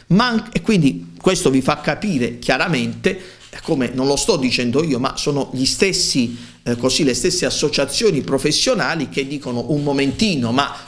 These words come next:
noi abbiamo dei titoli". Qui invece stiamo premiando appunto gli, eh, abusivi e idem dicasi, eh, da parte appunto delle, ehm, dell'associazione di categoria, gli or-,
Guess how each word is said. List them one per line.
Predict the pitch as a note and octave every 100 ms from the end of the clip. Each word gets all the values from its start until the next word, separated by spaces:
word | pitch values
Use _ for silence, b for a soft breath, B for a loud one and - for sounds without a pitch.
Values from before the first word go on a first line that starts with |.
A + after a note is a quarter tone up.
| B
noi | F#3
abbiamo | G#3 C3+ C3+ B2
dei | A#2+
titoli". | A#2 F#3+ - B2 A#2 A2+ - - -
Qui | - B3+
invece | F#3 F3 C#3
stiamo | - E3+ C3+ - -
premiando | E3 G#3+ G3 D3 A#2+ B2+ C#3+
appunto | - E3+ - B2+ B2 - B2+ B B
gli, | B C3 D3+ -
eh, | B2 A#2+ A#2+
abusivi | B2+ A#2+ A#2 - A2 A2+ -
e | F3+
idem | D3+ G#3 G#3 E3 G#3 A3 -
dicasi, | C#3 B2+ C3 C#3 - G#3 - B B B
eh, | C#3
da | B2 E3+
parte | E3 C3+ - F3
appunto | E3+ C3 B2 A#2+ D#3 D#3+ -
delle, | A#2+ D3 C#3+ C3 B2+ B2 -
ehm, | A#2+ A#2+ A#2 A2+ A2
dell'associazione | C3+ C#3 - B2+ C#3+ - D#3+ C3+
di | B2
categoria, | C3 B2+ D3 F#3 C3 B2
gli | A#2+ D3+
or-, | D#3+ C3